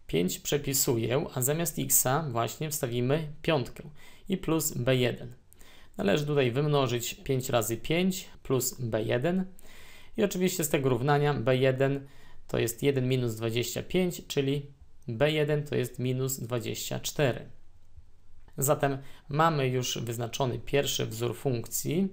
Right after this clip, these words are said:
f od x równa się pięć x minus dwadzieścia cztery. Kolejnym krokiem będzie wyznaczenie wzoru funkcji g od x równa się a x plus b dwa.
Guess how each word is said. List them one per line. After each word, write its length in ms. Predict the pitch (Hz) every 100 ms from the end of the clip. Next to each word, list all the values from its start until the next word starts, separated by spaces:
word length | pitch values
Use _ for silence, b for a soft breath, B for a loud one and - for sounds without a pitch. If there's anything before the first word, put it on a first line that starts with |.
| B B B B B
f 240 | 139 139
od 100 | 127
x 180 | 123 -
równa 200 | 123 117
się 120 | 127
pięć 280 | 131 131 131
x 200 | 127 -
minus 240 | 123 120
dwadzieścia 420 | 113 117 123 - 123
cztery. 480 | - 117 127 196 - - b b b - - -
Kolejnym 360 | - 160 214 220
krokiem 560 | - 117 - 143 180 - -
będzie 480 | 131 131 110 123 147
wyznaczenie 920 | 156 160 147 139 110 110 139 160 139
wzoru 500 | 123 120 131 113 147
funkcji 580 | 147 127 117 - - 131
g 260 | 113 120 147
od 100 | 170
x 440 | 160 - - - B B B B -
równa 240 | 127 127
się 160 | 110 -
a 100 | 151
x 240 | 175 156
plus 320 | - 127 135
b 180 | 123 143
dwa. 360 | 135 120 -